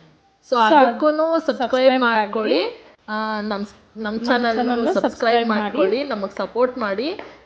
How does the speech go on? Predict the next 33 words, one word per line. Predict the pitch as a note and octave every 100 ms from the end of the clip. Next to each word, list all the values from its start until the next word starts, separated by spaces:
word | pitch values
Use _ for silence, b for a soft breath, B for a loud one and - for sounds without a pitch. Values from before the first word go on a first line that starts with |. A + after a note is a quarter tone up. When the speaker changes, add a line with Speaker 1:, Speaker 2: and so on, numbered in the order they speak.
| - -
Speaker 1:
ಆ, | A#3 A3+
Speaker 2:
ಏನಾದ್ರು | C#4 E4 F4+ G#4 -
ತಪ್ಪಿದ್ದಲ್ಲಿ, | C4+ - - F4 B3 C4 C4+ C#4 F#4+ A4+
ಆ, | - - - G3 G3+ A#3 G#3 - -
Speaker 1:
ಕಾಮೆಂಟ್ | - A#3 C4 D4
Speaker 2:
ಕಾಮೆಂಟ್ಸ್ | C#4 B3 G4 G#3+
Speaker 1:
ಮಾಡಿ. | C#4 - E4
Speaker 2:
ಹಾಕಿ. | G4+ F4
ಸ-, | C#4 G#3+ - -
ನಿಮ್ಗೆ | B3 C#4 B3+
ಇಷ್ಟ | - D#4
ಆದ್ರೆ | D#4+ D#4 G4+ A4+ - -
ಅದನ್ನು | A3+ C#4 F4+
ಕಾಮೆಂಟ್ಸ್ | F#4 C4+ C#4 D4
ಹಾಕಿ, | C#4 C4 F4+
ಏನಾದ್ರು | F4+ C4 C4
ತಪ್ಪಿದ್ರೆ | C4+ B3 - C#4+ C#4+
ಅದನ್ನು | C4+ A3 B3+
ಕಾಮೆಂಟ್ಸ್ | C#4+ B3+ A3 A3+ A#3+
ಅಲ್ಲಿ | G#3+
ಹಾಕಿ. | G3 G3 D#4 A4
Speaker 1:
ನಾವು | B3 B3
ತಿದ್ಕೊಳ್ತೀವಿ. | B3 B3+ - C4+ C4+ C4 D#4+ B3
Speaker 2:
ತಿದ್ಕೊಳ್ತೀವಿ. | E4+ D4+ D4+ D4 -
Speaker 1:
ನಾವು | G#4+ G4
Speaker 2:
ಮತ್ತೆ | G4 - G4
ಮತ್ತೆ | F#4+ F4+ G4+
ಇನ್ನ | F4 E4
ಚೆನ್ನಾಗಿರೋ | E4+ E4 C4+ D4 C#4+ C#4 C4+
ವಿಡಿಯೋಸ್ಗಳನ್ನ | B3+ C4 C#4 - B3+ C4
ಮಾಡಕ್ಕೆ | A#3 A3 A3+ C4+
ಪ್ರಯತ್ನ | F4 D4+ A#3 A#3+ A3+
ಪಡ್ತೀವಿ. | G#3 F#3+ G#3+ F#3+ F#3+